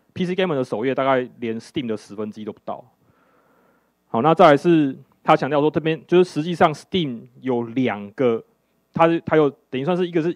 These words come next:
叫做隐藏版的商店。哦，这个逻辑是什么？等一下就会讲到。然后第三点是说，Steam 其实，因为现在是不是，呃，一开始最早是 Steam 还没有绿光嘛，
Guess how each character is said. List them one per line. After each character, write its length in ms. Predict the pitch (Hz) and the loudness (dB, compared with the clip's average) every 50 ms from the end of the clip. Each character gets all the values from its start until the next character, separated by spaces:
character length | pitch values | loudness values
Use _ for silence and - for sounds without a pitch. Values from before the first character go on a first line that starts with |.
| - - | -6 -4
叫 100 | - 165 | -2 -2
做 80 | 170 - | -2 -2
隐 200 | - - 120 117 | -4 -8 -10 -8
藏 260 | 113 - - 127 143 160 | -8 -4 -4 -4 -2 2
版 180 | 160 120 104 104 | 0 0 0 0
的 80 | 107 | -6
商 260 | - - 117 113 123 | -4 -4 -4 -4 -4
店。 260 | 123 131 117 101 101 117 _ _ _ _ _ _ | -6 -4 -6 -6 -8 -12 _ _ _ _ _ _
哦， 80 | - 117 | -10 -4
这 100 | - 196 | 0 2
个 100 | 185 180 | 2 2
逻 160 | 156 143 135 | 2 2 0
辑 100 | 131 135 | 0 -2
是 60 | 147 | -6
什 80 | 135 139 | -8 -8
么？ 80 | 110 98 | -8 -6
等 100 | 110 107 | -6 -4
一 80 | 113 | -4
下 60 | 120 | -6
就 140 | 117 - 123 | -4 -4 -4
会 60 | 120 | -6
讲 140 | 117 - 107 - | -4 -6 -10 -10
到。 240 | - 113 101 - - _ _ _ _ _ _ _ _ _ | -10 -10 -10 -10 -14 _ _ _ _ _ _ _ _ _
然 120 | - 120 143 | -4 -2 -2
后 60 | 170 | 0
第 100 | - 202 | 0 -2
三 220 | 170 - 170 175 | 2 4 4 4
点 160 | 175 160 120 113 | 4 0 -4 -4
是 80 | 143 | -6
说， 320 | 131 - 135 123 127 131 127 | -4 -2 -2 -2 -2 -4 -6
Steam 320 | - - - 214 175 151 | -10 -8 -6 -4 -4 -4
其 200 | - - 131 127 | -6 -6 -8 -8
实， 380 | - - 120 117 113 120 127 - _ _ _ _ _ _ | -8 -8 -10 -10 -10 -10 -12 -16 _ _ _ _ _ _
因 240 | 165 - 208 202 | -8 -6 -4 -2
为 100 | 233 247 | -2 -4
现 160 | 208 - 240 240 | -2 -2 0 0
在 80 | 233 | 0
是 140 | 208 - - | -2 -4 -6
不 80 | 165 165 | -4 -4
是， 240 | 180 185 175 139 _ _ _ _ - | -4 -4 -6 -10 _ _ _ _ -2
呃， 140 | - 151 156 | -2 -2 -2
一 60 | 190 | -2
开 180 | 190 180 190 185 | 0 0 0 0
始 40 | 156 | 0
最 140 | - 180 | -2 -4
早 180 | 151 127 113 110 | -2 -2 -2 -4
是 220 | 110 - 160 147 | -6 -6 -8 -8
Steam 440 | 135 - - 175 160 151 135 123 127 - _ _ _ _ _ _ _ _ _ _ | -8 -8 -6 -6 -6 -6 -8 -12 -14 -18 _ _ _ _ _ _ _ _ _ _
还 260 | _ - - 131 139 | _ -10 -4 -4 -4
没 100 | 147 175 | -2 -2
有 340 | 170 - 127 117 110 - 151 | -4 -4 -4 -6 -10 -14 -12
绿 160 | 139 156 147 123 | -8 -8 -8 -4
光 220 | - 135 113 113 | -2 0 0 0
嘛， 240 | 117 110 95 - | -2 -6 -10 -12